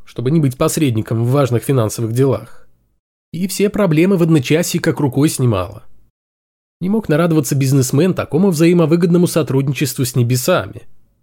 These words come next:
а еще больше тому, что теперь у него появился личный небесный заступник. Не забывал и приносить деньги попу.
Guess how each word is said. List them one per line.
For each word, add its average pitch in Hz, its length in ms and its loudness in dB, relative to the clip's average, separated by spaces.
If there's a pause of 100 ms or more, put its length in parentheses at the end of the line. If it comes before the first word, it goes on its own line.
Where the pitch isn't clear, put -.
а - 80 -12
еще 101 240 -8
больше 131 380 -2
тому, 110 340 -4
что 208 200 -4
теперь 202 340 0
у 226 40 2
него 202 220 2
появился 185 540 0
личный 156 380 -4
небесный 123 440 0
заступник. - 880 -6 (1040)
Не 180 140 -2
забывал 196 460 2
и 208 40 2
приносить 160 540 0
деньги 123 340 2
попу. - 480 -6